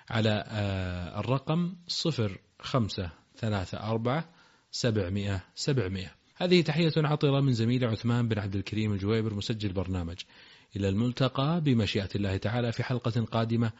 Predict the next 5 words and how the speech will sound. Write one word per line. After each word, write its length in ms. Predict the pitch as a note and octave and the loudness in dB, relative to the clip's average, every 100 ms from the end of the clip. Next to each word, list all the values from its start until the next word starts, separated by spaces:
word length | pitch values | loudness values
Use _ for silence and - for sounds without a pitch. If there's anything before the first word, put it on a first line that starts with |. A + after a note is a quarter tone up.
| - - _ - | -16 -20 _ -6
نستودعكم 680 | C#3+ C3+ A2+ A2 G#2+ G2 F2 | -2 0 2 0 0 -2 -2
الرحمن، 460 | E2+ - A#2+ C3+ | -4 0 2 2
والسلام 460 | B2+ - D#3+ D3+ C3+ | 0 0 0 2 2
عليكم 540 | B2+ B2 A#2+ C3 A#2+ - - _ - | 2 0 0 2 0 -2 -14 _ -4
ورحمة 380 | G2 F2+ F#2+ | -2 -2 -4